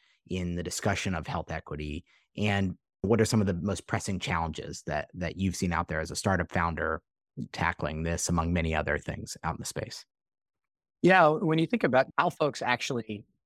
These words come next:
Speaker 2: get access to care, how they interact with the healthcare system, yeah, I think one of the biggest mega trends in the last ten years has been the shift from a fee-for-service model,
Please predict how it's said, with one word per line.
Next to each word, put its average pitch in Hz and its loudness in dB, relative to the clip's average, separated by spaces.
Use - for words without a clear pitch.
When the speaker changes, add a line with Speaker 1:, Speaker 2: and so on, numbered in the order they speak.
Speaker 2:
get 135 4
access 127 2
to - -6
care, 113 4
how 123 4
they 120 2
interact 113 2
with 107 -12
the - -12
healthcare 110 -4
system, 104 0
yeah, 143 8
I - 8
think 156 6
one 170 4
of 190 6
the 165 4
biggest 143 2
mega 123 4
trends 117 0
in 110 -4
the 107 -4
last 107 -2
ten 113 0
years 110 2
has - -20
been 120 -10
the 110 -10
shift - 2
from 107 0
a 104 4
fee-for-service 123 2
model, 107 2